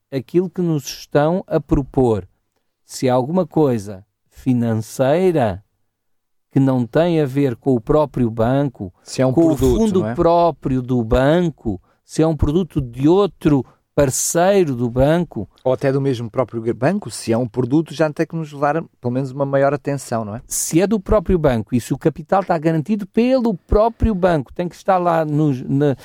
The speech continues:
Speaker 1: portanto, nas letrinhas pequeninas tem que dizer que é dos fundos próprios do banco, ou seja, que o capital está garantido pelos fundos do próprio banco. Porque se não for isso,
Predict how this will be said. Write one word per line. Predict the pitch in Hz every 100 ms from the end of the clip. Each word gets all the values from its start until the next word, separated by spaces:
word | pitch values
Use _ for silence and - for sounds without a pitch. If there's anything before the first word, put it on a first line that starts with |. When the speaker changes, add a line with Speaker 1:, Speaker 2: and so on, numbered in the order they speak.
| - _ 135
Speaker 1:
portanto, | 127 131 156 143 143
nas | 151 139
letrinhas | 147 139 202 185 -
pequeninas | _ 160 196 190
tem | - 160
que | 160
dizer | 151 143 190
que | 190
é |
dos | 160 165
fundos | - - 202 240 196
próprios | - 196 208 220 190
do | 185
banco, | 170 127 -
ou | 120
seja, | 151 170 202 - _ _ _
que | 160
o |
capital | - 165 151 - 143 139 170
está | 208 - 160
garantido | 151 143 127 - 147 185
pelos | 180 175 156 131
fundos | - 180 220 196
do | 170 165
próprio | 170 202 - 196
banco. | 151 135 110 95 95 - _ _ _ _ _
Porque | 170 160
se | - 170
não | 185 208
for | - 175 147
isso, | 123 120 - 175